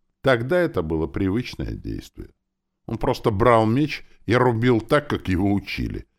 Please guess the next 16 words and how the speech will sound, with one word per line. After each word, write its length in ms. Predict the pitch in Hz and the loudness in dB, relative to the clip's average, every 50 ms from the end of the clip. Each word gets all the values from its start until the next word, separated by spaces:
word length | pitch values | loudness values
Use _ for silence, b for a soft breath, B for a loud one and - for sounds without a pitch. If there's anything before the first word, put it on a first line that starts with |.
| _ _ _ _ _ _ _ _ _ _ | _ _ _ _ _ _ _ _ _ _
А 100 | - 64 | -16 -12
теперь 360 | - - - - 80 73 71 | -12 -12 -8 -6 -4 -4 -2
осада 400 | 65 - - 76 69 62 60 58 | -4 -4 -4 -4 -4 -4 -4 -4
Нерита 440 | 57 62 65 58 62 55 - - 55 | -4 -4 -4 -4 -6 -8 -8 -8 -6
и 60 | 57 | -6
война 440 | 58 62 64 64 67 64 62 62 60 | -4 -4 -4 -4 -4 -4 -4 -6 -6
Эштара 340 | - - - 69 60 53 - | -8 -6 -6 -6 -4 -4 -6
с 100 | - - | -8 -6
королевством 600 | 69 69 - 71 65 64 60 - - - 67 - | -6 -4 -4 -2 -4 -4 -6 -6 -6 -8 -8 -6
Фред 340 | - - 131 139 139 - b b b b b b b _ | -4 -4 -4 -4 -4 -6 b b b b b b b _
показалась 680 | - - - - 107 95 87 117 123 113 101 92 - - | -12 -12 -4 -2 -2 0 2 2 4 4 4 2 0 0
воину 400 | 101 107 107 98 95 92 87 80 | 0 0 2 2 2 0 0 0
глупой 460 | 82 92 98 104 113 110 - 62 53 | 2 2 2 2 0 0 -4 -4 -4
и 160 | - 82 80 | -4 -4 -4
бессмысленной 800 | 80 76 80 - - 85 82 78 69 - 80 76 65 69 69 65 | -4 -4 -4 -4 -4 -4 -4 -4 -4 -4 -4 -4 -2 -4 -4 -4
затеей. 540 | 69 78 71 - - - 50 - 50 - | -4 -4 -6 -6 -10 -10 -10 -10 -12 -14